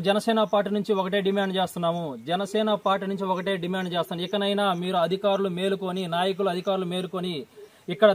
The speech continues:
తెగిపోయిన ఈ పెద్ద చెరువు కట్టను నిర్మించాలి, రైతులను ఆదుకోవాలి. ఇటీవల కాలంలో మన పెరిగిపాలెం గ్రామంలో ఒక రైతు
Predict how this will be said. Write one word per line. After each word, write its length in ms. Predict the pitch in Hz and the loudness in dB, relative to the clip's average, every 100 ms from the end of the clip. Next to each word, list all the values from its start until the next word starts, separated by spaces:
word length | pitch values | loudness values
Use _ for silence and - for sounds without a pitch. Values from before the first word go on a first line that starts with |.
| 196 | 6
తెగిపోయిన 340 | 196 202 220 196 | 4 4 4 2
ఈ 40 | 185 | 0
పెద్ద 140 | 175 190 | -2 2
చెరువు 220 | 208 196 190 | 2 2 0
కట్టను 240 | 185 196 180 | 0 0 2
నిర్మించాలి, 580 | 196 196 - 170 180 165 113 - - 147 | 0 -2 4 2 4 -4 -6 -14 -4 2
రైతులను 320 | 190 202 202 185 | 2 2 4 2
ఆదుకోవాలి. 560 | 185 180 165 147 156 113 - _ _ - - _ _ _ - | 2 0 2 2 -2 -6 -16 _ _ -20 -20 _ _ _ -10
ఇటీవల 340 | 160 226 226 220 196 | 2 4 6 4 4
కాలంలో 320 | 196 202 208 180 | 2 4 2 2
మన 80 | 180 170 135 - - _ - | 0 -2 -4 -12 -20 _ -6
పెరిగిపాలెం 440 | 190 214 214 208 208 | -2 0 2 2 2
గ్రామంలో 420 | 190 190 190 185 180 123 - _ _ 160 | 0 0 0 0 -2 -4 -12 _ _ -4
ఒక 100 | 185 185 | -2 2
రైతు 200 | 208 | 4